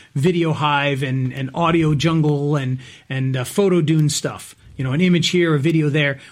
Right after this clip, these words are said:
Well, I don't do that anymore. I pay them two hundred bucks. I don't know why they would do this. They, they literally have lost thousands of dollars by doing this for me, but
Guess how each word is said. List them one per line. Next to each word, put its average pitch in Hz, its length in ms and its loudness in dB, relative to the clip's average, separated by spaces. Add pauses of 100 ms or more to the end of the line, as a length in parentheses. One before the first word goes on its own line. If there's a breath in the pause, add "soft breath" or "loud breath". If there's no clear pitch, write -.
(160 loud breath)
Well, 202 100 2
I 285 40 0
don't 262 140 2
do 254 140 2
that 247 140 0
anymore. 151 280 0
I 151 60 0
pay 277 160 -2
them 226 120 2
two 214 140 0
hundred 175 200 0
bucks. 151 220 -4
I 131 60 -2
don't 185 80 2
know 196 80 2
why 214 240 2
they 233 80 0
would 208 160 4
do 233 140 4
this. 135 240 -4
They, 143 160 -2
they 139 240 -2
literally 220 380 2
have 190 120 0
lost 175 300 0
thousands 185 400 2
of 180 80 0
dollars 180 340 0
by 151 120 0
doing 175 240 0
this 147 120 -2
for 135 160 -8
me, 135 100 -2
but 135 320 0